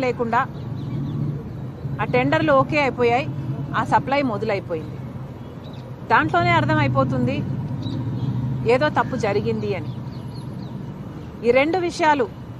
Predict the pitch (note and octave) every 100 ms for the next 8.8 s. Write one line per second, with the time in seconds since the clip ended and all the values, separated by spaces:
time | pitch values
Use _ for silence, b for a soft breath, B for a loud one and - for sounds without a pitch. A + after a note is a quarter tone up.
0 | A#3+ C#4+ D4 - C4 B3 E4+ E4 E4 D#4
1 | B3+ B3+ B3 - F#3+ F3 - - - -
2 | - A#3+ - - A3+ C#4+ D#4 C#4 C#4+ D4+
3 | C#4+ C#4 C4+ C4 - A3 B3+ A#3+ C4+ -
4 | C#4 B3+ C4+ C#4 C4 C4 C4 C4 A#3+ A#3+
5 | A#3+ A#3 - - - - - - - -
6 | A#3 B3 C4+ B3 A#3+ D4+ D#4 D4 C4 C#4+
7 | - - - - - - - - - -
8 | - - - - - - - B3